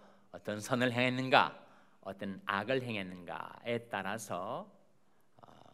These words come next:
그 몸으로 행한 그대로 받게 된다.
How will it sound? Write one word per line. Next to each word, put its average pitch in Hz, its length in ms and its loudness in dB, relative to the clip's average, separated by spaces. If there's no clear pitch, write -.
그 - 160 -20
몸으로 98 440 -4
행한 110 460 -8
그대로 85 380 -8
받게 - 420 -14
된다. - 380 -18